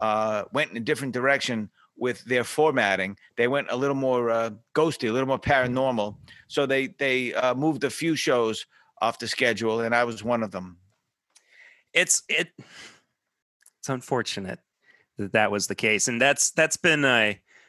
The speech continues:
Speaker 2: um, a, a sore spot for, for Lucy and myself too, that the, the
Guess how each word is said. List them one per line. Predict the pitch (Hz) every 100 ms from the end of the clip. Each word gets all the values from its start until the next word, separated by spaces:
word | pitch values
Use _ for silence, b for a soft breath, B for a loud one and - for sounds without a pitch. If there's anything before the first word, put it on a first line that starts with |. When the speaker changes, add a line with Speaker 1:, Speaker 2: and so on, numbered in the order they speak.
| b -
Speaker 2:
um, | 107 98 95 95 98 -
a, | 101 -
a | 104
sore | - 147 175
spot | - 123 101 95 -
for, | 107 98 101
for | - 104
Lucy | 113 165 110
and | 90
myself | 92 - 92
too, | - 156 139
that | 104
the, | 101 95 95 -
the | 104 95 92